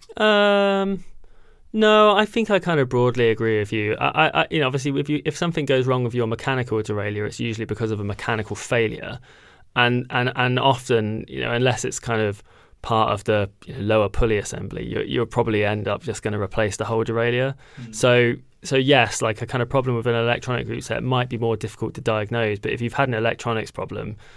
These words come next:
Speaker 1: or a software issue, you can probably then fix that and get that derailleur back running again. Whereas,
Speaker 2: Mm.
Speaker 1: you know, something goes wrong with a mechanical derailleur. Obviously, it, like, depends. If you just snap a cable or something, you can just replace the cable. But, but if you,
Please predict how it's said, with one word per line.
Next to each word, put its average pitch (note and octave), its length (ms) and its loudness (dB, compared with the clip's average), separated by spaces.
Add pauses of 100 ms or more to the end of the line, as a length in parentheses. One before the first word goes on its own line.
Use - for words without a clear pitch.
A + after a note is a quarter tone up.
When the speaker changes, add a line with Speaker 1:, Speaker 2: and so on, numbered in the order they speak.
(140)
Speaker 1:
or - 80 -6
a G2 60 -6
software G#2+ 500 -2
issue, - 220 -6
you G#2+ 120 -6
can A#2 100 -6
probably A#2+ 300 -2
then G#2 400 -4
fix - 360 -2
that G2+ 240 -4
and G#2+ 120 -8
get A2 220 -4
that A2+ 180 -4
derailleur A2 400 -2
back A#2 200 -2
running B2 280 -2
again. C3+ 280 -2
Whereas, A2 380 -2 (800)
Speaker 2:
Mm. G#2+ 120 -18
Speaker 1:
you - 100 -4
know, A2 40 2
something B2 240 0
goes A#2 160 4
wrong A#2 220 0
with G#2 100 -4
a G#2 60 -6
mechanical G#2+ 500 -4
derailleur. G2 400 -6
Obviously, C3+ 300 0
it, - 100 -6
like, A2+ 160 -2
depends. A2+ 320 -8
If - 120 -4
you A2+ 40 -6
just A2 220 -4 (320)
snap G#2+ 320 -4
a - 20 -6
cable G#2 360 -2
or G#2 140 -6
something, G2+ 380 -8
you G2 80 -8
can G#2 100 -6
just G2 200 -10
replace G#2+ 260 -4
the - 80 -14
cable. A2 480 -4
But, G#2 220 -6 (400)
but - 100 -4
if B2 160 0
you, A#2 340 2